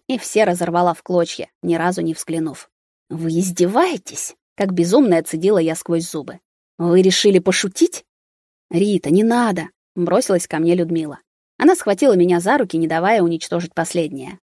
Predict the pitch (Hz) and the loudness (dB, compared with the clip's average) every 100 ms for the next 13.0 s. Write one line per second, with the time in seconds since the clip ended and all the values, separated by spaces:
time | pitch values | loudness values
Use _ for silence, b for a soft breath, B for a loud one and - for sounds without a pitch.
0 | _ - 185 311 - - 190 160 165 185 | _ -10 -2 -2 -2 -4 -2 -2 -2 0
1 | 226 175 - - 233 170 175 180 165 156 | 0 -2 -8 -4 0 0 0 -2 0 -2
2 | 151 185 247 180 160 165 202 185 - 156 | -2 -2 -2 -4 -4 -2 -2 -4 -6 -2
3 | 208 214 - 185 - 147 _ _ _ _ | -2 -2 -6 -8 -8 -12 _ _ _ _
4 | _ 160 - 165 170 185 175 - - - | _ -12 -4 2 2 2 -2 -8 -16 -20
5 | _ _ - 160 160 170 - 185 156 165 | _ _ -6 -4 0 0 0 -4 -4 -4
6 | - - 165 156 117 - - _ _ _ | -6 -8 -10 -8 -12 -14 -20 _ _ _
7 | - 165 180 - - 151 - - _ _ | -4 0 -2 -2 -8 -10 -10 -20 _ _
8 | 175 175 185 175 151 - - _ _ _ | -10 -8 -6 -6 -8 -16 -20 _ _ _
9 | _ 175 339 - 185 254 277 160 170 202 | _ 0 2 2 2 2 2 -2 -2 0
10 | 170 170 - 156 - - - _ _ - | 0 0 -4 -10 -10 -14 -20 _ _ -2
11 | 285 185 156 156 208 254 _ - 233 196 | 0 0 -2 0 -2 -2 _ -4 -2 4
12 | 349 294 175 180 202 160 156 151 269 | 4 4 2 0 2 -2 -6 -2 -2